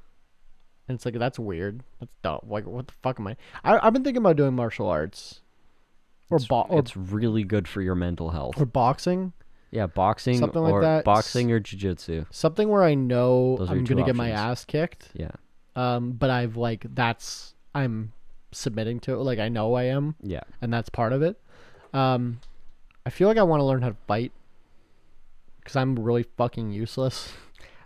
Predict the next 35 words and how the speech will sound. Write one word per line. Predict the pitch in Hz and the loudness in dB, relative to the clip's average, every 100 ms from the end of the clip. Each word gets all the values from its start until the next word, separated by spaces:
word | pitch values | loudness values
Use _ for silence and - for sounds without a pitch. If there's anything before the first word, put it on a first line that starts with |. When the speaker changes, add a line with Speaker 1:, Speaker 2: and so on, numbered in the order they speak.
| - | -4
Speaker 2:
I | 104 | 0
think | 117 113 | 0 0
you | 135 | 0
should, | - 139 104 | 0 -2 -2
you, | 95 104 | -4 -2
you'd | 104 107 | -2 0
probably | 123 120 | 2 4
be | 117 | 4
better | 98 92 90 | 2 2 2
off | 90 | -2
with, | 85 87 - | -6 -6 -4
with | 98 90 - | -2 -2 -4
jiu-jitsu | 87 87 82 - 82 | -6 -4 -6 -6 -6
instead | 82 - 82 | -6 -8 -8
of | 73 | -8
boxing. | 73 - - 87 - - - - - - - - - - - - - - _ _ - - - | -10 -10 -12 -12 -14 -18 -16 -16 -18 -20 -20 -20 -20 -20 -18 -18 -20 -20 _ _ -20 -20 -8
Speaker 1:
Yeah. | 151 143 101 98 117 | 0 2 2 0 -4
Speaker 2:
It's | 95 | -6
just | 95 - | -6 -6
better. | 65 67 - - _ - - _ _ _ - - | -8 -8 -12 -16 _ -20 -20 _ _ _ -20 -6
Speaker 1:
Yeah. | 123 110 92 110 - _ _ _ _ _ - - - | -2 0 -2 -6 -14 _ _ _ _ _ -20 -20 -4
I | 143 | 0
just, | 160 165 - | 2 2 4
I | 156 | 4
still | - 190 190 | 4 6 8
wanna | 185 170 | 8 6
do | 160 | 6
a | 147 | 4
charity | - 135 127 | 2 2 2
boxing | 117 95 104 - 107 | 2 0 0 -4 -6
match | 87 101 | -6 -6
with | 120 | -4
other | 113 113 | -4 -2
winemakers. | 101 90 98 101 110 - - 214 - - - | -2 -4 -4 -4 -4 -8 2 2 2 0 -2
<laughs> | - | -2